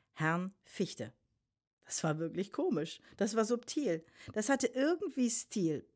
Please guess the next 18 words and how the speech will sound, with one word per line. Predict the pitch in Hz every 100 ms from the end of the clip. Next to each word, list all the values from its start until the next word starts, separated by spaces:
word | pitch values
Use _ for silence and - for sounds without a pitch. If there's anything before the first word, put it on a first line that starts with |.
| _
Pinkas | - 302 320 269 240
wusste | 226 269 247
noch, | 226 220 180
wie |
beeindruckt | 165 - 196 247 240 214 214
er | 175
damals | 156 160 156 151 -
war. | 135 135 - _ _ _ _ _ _ _ _ _ _
Morgen | 175 233 254 214
würde | 180 175
er | 151
selbst | 139 180 196 -
das | 196
Ding | 190 190
abfeuern | - - 175 170 165
und | 139
sämtliche | 151 202 247 208 202 165
Distanz, | 147 - 175 202 208